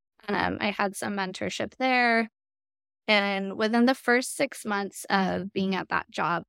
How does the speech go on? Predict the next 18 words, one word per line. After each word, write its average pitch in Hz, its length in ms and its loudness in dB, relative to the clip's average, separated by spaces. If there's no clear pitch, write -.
I - 200 -6
took - 320 -6
the - 100 -2
S - 180 -4
O 101 100 -4
S - 180 -6
approach - 360 -8
to 214 80 -6
feeding - 360 -4
course. - 500 -6
And 202 160 -2
that 190 160 0
kind 196 280 -6
of 220 100 -6
further 202 640 2
fueled 190 380 -6
the 190 80 -4
fire, 87 500 -2